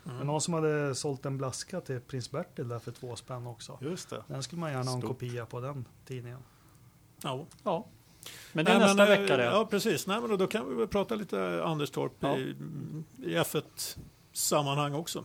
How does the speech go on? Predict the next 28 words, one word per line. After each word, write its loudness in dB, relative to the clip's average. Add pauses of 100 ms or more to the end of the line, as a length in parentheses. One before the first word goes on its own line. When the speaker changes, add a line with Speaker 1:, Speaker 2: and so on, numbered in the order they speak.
(140)
Speaker 4:
Tycker -2
jag. 2 (680)
Speaker 3:
Låter -6
bra 0
det. 0 (260)
Hörru -2
du, 0
Ola. 2 (100)
Speaker 4:
Vädret. 6
Speaker 3:
Hur 2
är 4
vädret? 2 (680)
Ja, 2
precis. 2
För -2
Speaker 4:
Nej, 12
Speaker 3:
alla 2
Speaker 4:
temperaturen 8
i 8
Speaker 3:
lyssnare 8
så 8
Speaker 4:
Idre. 8 (460)
Speaker 3:
Ja. -2 (120)
Speaker 4:
Arton 10
grader 10
i 8
datorförrådet. 8
Speaker 1:
<laughs> -12